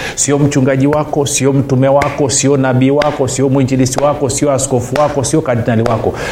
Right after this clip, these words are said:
Mwokozi wa maisha yako ni Yesu Kristo. Na swali linakuja kwamba Yesu anakuwaje mwokozi? Anakuwa mwokozi kwa sababu kuna kazi aliifanya ya kukuokoa wewe. Na katika kuifanya hiyo kazi, sio tu kwamba dhambi ziliondolewa,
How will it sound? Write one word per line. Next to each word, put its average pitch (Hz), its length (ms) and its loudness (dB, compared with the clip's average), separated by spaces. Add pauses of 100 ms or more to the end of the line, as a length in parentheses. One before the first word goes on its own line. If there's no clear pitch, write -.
(380)
Mwokozi 156 840 2
wa 143 120 4
maisha 120 360 0
yako 147 400 -2
ni 113 180 2
Yesu 120 220 -2
Kristo. 101 440 -2
Na 101 120 0
swali 156 340 0
linakuja 123 400 0
kwamba 110 240 0
Yesu 131 280 0
anakuwaje 135 420 0
mwokozi? 107 440 0 (240)
Anakuwa 120 420 -2
mwokozi 135 580 0
kwa 117 120 -4
sababu 139 240 -2
kuna 107 260 -4
kazi 160 460 -2
aliifanya 120 580 0
ya 107 60 -2
kukuokoa 101 540 -2
wewe. 101 300 2 (260)
Na 110 120 0
katika 143 280 -2
kuifanya 120 400 -2
hiyo 110 160 2
kazi, 135 360 0
sio 170 220 0
tu 170 160 -2
kwamba 156 300 0
dhambi 135 380 0
ziliondolewa, 104 720 2